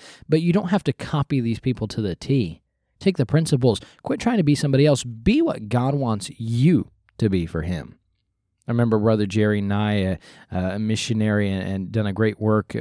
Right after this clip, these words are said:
for God and influenced our life greatly. Uh, Brother Jerry Nye, when he would come over on Sunday afternoons, he would sit in the recliner and he would go to sleep. He wasn't afraid to let his hair down.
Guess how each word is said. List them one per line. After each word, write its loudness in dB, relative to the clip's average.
for -6
God 0
and -2
influenced -4
our 0
life -4
greatly. -4
Uh, 0
Brother 2
Jerry 4
Nye, -2
when -4
he -8
would -6
come -4
over 0
on -2
Sunday -4
afternoons, -2
he 2
would -2
sit -2
in -10
the -4
recliner 0
and -2
he 0
would -2
go 2
to 0
sleep. -4
He 0
wasn't 2
afraid -2
to -2
let -2
his -6
hair -4
down. -4